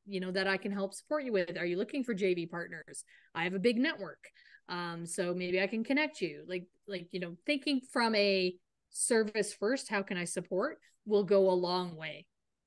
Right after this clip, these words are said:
um, in any networking event, any, especially, and, like, absolutely in J V conversations. So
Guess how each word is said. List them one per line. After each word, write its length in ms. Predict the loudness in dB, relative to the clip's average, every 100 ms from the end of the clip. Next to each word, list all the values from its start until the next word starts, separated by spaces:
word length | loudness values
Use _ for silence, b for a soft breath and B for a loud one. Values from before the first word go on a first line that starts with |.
| -10
um, 540 | -6 -6 -6 -10 -14 _ _ _ 0
in 180 | 0
any 340 | 0 0 2 0
networking 540 | -2 -2 -2 -2 -4
event, 520 | -2 -4 -4 -8 -10 -14 _ _ _ -6
any, 300 | 0 0 0 -2
especially, 460 | -2 0 4 2 2
and, 320 | -2 -2 -6 _ _ _ _ _ _ _ -12
like, 260 | -8 -8 -10 -12 4
absolutely 720 | 4 4 -2 0 0 0 -4
in 80 | 0
J 220 | 2 2
V 140 | 0
conversations. 840 | -4 -4 -2 -4 -4 -4 -8 -12 -14 b b b
So 360 | 0 0 -2